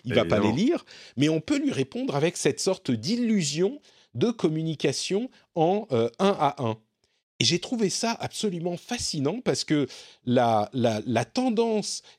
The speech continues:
Speaker 1: qui a été poussée ces dernières années, et même ces der-, cette dernière décennie, je dirais, avec l'Internet, c'est justement cette, euh,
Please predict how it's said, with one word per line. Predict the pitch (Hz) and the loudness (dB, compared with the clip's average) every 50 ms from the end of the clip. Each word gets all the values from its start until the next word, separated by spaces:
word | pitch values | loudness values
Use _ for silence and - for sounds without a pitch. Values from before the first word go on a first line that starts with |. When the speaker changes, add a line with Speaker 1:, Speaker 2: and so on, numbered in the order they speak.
| _ - | _ -12
Speaker 1:
qui | - - - 156 151 151 143 131 _ - - _ _ _ - | -10 -8 -6 -6 -6 -6 -8 -10 _ -16 -20 _ _ _ 0
a | 135 117 113 110 110 107 104 101 101 98 - _ _ _ _ _ - | 2 4 4 4 4 4 4 2 0 0 -4 _ _ _ _ _ -4
été | 139 123 - 151 135 | -4 -2 0 0 0
poussée | - - - 214 196 - - - 196 190 | 0 -2 -8 -6 -6 -4 -2 0 0 0
ces | 175 - - 120 | 0 -2 -2 0
dernières | 107 120 131 123 127 139 139 123 107 113 | 2 2 2 2 2 0 0 0 2 0
années, | 139 143 139 143 151 143 139 _ _ _ _ _ | 0 2 2 0 -2 -4 -6 _ _ _ _ _
et | - 120 107 101 | -4 -2 -2 2
même | 104 120 123 120 113 | 2 2 2 2 0
ces | 104 - 107 98 | -2 -4 -4 -6
der-, | 92 95 98 98 120 123 107 101 | -6 -8 -2 0 0 0 0 -2
cette | 123 - - 113 110 | -4 -2 -2 0 2
dernière | 135 135 131 151 151 143 | 2 2 2 2 0 0
décennie, | 123 135 131 - - 139 143 151 151 135 | 0 0 -2 0 0 -2 0 0 -2 -2
je | 107 98 | -2 0
dirais, | 120 123 120 120 120 117 - - - - | 0 2 4 4 2 2 -2 -12 -12 -4
avec | - 110 110 127 - - | -2 2 2 2 2 0
l'Internet, | 120 113 - 135 156 208 247 - | -2 0 0 0 0 0 -2 -2
c'est | - - | -2 -4
justement | 120 131 135 - 160 165 202 226 | -4 -4 -4 -4 -2 -2 -2 -4
cette, | 220 - 127 110 - - 127 | -2 -2 -2 -2 0 0 2
euh, | 120 113 107 | 4 4 2